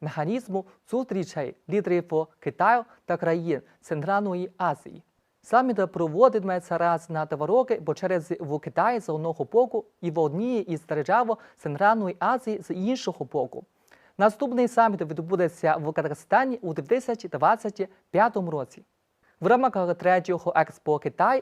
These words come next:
країни Центральної та Східної Європи, що проходив з шістнадцятого по двадцяте травня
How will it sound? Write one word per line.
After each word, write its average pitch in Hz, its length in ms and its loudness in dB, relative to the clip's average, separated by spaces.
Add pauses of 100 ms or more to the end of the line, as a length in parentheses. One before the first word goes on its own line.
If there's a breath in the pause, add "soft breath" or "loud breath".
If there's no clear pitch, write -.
країни 165 540 -2
Центральної 196 640 0
та 160 140 -2
Східної 214 560 -6
Європи, 185 500 -4 (100)
що 190 360 6
проходив 180 800 2
з 170 120 2
шістнадцятого 180 760 -4
по 165 180 2
двадцяте 156 520 -2
травня 220 500 0